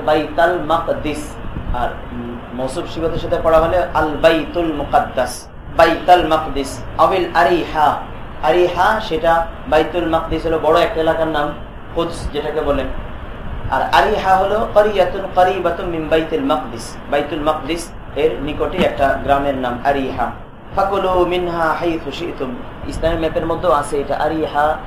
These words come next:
এটা আছে আরিহা, এই যে এদিকে আছে আরিহা, এখনো আছে আরিহা।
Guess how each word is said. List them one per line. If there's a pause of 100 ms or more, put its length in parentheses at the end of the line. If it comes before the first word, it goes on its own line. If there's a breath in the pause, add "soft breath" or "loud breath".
এটা (120)
আছে (100)
আরিহা, (280)
এই
যে
এদিকে
আছে (100)
আরিহা, (640)
এখনো
আছে (880)
আরিহা।